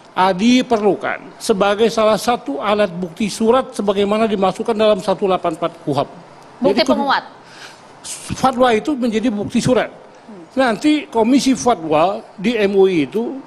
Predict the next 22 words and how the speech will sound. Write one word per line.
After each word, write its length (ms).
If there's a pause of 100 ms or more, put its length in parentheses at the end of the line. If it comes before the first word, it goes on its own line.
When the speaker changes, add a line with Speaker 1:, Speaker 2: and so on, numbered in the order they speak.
Speaker 1:
dimintakan 720
pendapatnya 460
sebagai 580 (140)
ahli. 400 (160)
Saya 240
paham 320
persis. 340 (960)
Ini 180
berlaku 460
terhadap 320
semua 240
kasus, 340
bukan 240
hanya 320
terhadap 400
Panji 240
Gumilang. 380 (640)
Lalu 240
apa 320
kaitannya 640 (240)
seseorang 800
itu 80